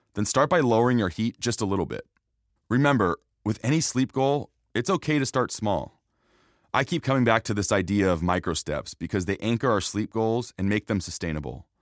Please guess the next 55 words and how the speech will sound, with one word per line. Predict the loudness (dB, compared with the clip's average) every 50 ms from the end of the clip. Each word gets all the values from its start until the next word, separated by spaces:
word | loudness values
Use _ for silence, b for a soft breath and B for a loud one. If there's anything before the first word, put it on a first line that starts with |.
| _ _ _ _ _ _ _ _ _ -6
But | -4
I | -4 -2
think | -2 -2 0 2
unlike | 2 2 2 2 0
some | 0 0 0 0
facets | 2 2 2 0 0 -2 -6 -6
of | -6
training, | -6 -4 -4 -2 -2 -2 -2 -4 -6 -8 -10 _ _ -12
it's | -10 -8 -2
really | 0 0 2 2 0
easy | 0 2 2 2 2 2 2
to | 2
lose | 2 2 0 0 -2
footing | -2 -2 -2 0 0 -2
with | -2 -4
sleep. | -6 -6 -6 -8 -8 -8 -10 -16 _ _ _ _ _ _ _ _ _ _ _ -4
I | -2 0
know | 2 4
many | 4 4 4 4 4 2
people | 2 0 -4 -2 -4
think | -6 -4 -4 -4 -4 -2
that | -2 -2 -2 -4 -6 _ -12
if | -12 -6 -2
they | -2 -2
continuously | 0 -2 -4 -2 0 0 2 2 2 0 0 -2 -4 -4 -4
get | -2 0 0 0 0 -2 _
five | -6 -4 -2 0 2
hours | 2 2 2 2 0
of | -4
sleep | -6 -6 -6 -6 -4 -4
a | -4
night | -4 -4 -2 -4 -6 -6
during | -6 -4 -2 -2 0
the | 0
week, | 0 0 -2 -2 -4 _ _ _ _ _ _ _ _ _ _ _
they | -4 -4
can | -2 0 2 2
make | 2 2 2
up | 0 0 0
their | 0 -2 -2
sleep | -2 -2 -2 -4 -4 -4 -4
debt | -6 -6 -6 -6 _ _ _ _ -6
by | -6 -4
sleeping | -4 -2 -2 -4 -4 -2 -4
until | -4 -4 -2 -2 -2
noon | 0 0 0 0
on | -2 -2
the | -4
weekend. | -6 -6 -8 -8 -10 -12 -14 -14 -18 _ _ _ _ _ _ _ _ _ -10
But | -4
that's | -4 -2 -2 0
not | 0 0
how | 0 0
sleep | -2 -2 -4 -4 -4 -2
works. | -2 -2 -2 -4 -8 -16 -16 -16